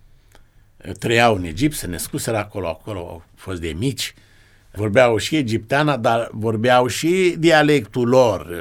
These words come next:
specific, ebreu, semitic. Și Moise nu era la curent cu această, i-am zis noi, egipteano-evreiască. Asta era limba lor. Și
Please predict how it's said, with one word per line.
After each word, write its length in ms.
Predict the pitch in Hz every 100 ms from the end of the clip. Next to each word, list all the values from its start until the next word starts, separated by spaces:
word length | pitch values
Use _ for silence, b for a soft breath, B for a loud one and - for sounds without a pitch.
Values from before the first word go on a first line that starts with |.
| 78 82 90
specific, 840 | - 104 101 127 113 90 76 -
ebreu, 380 | 90 92 110 -
semitic. 720 | - 101 117 107 98 - _ _ _ _ _ _ _ _ _ _ _ _ _ _ _ _ _ _ _ _ -
Și 380 | - 127 104 - - _ _ -
Moise 680 | 101 120 131 123 104 139 139
nu 340 | 139 110 78
era 180 | 78 85
la 140 | 113
curent 420 | - 175 143 82
cu 100 | -
această, 680 | 80 78 101 98 - 92 82 - B B
i-am 340 | 104 107 85
zis 260 | 90 98 -
noi, 220 | 104 101
egipteano-evreiască. 1300 | 107 98 107 123 117 110 98 90 90 85 73 - 82
Asta 220 | 87 -
era 160 | 95 87
limba 360 | 85 78 71
lor. 240 | 73 73 - _ _ _ _ _ _ _ b b b
Și 220 | - -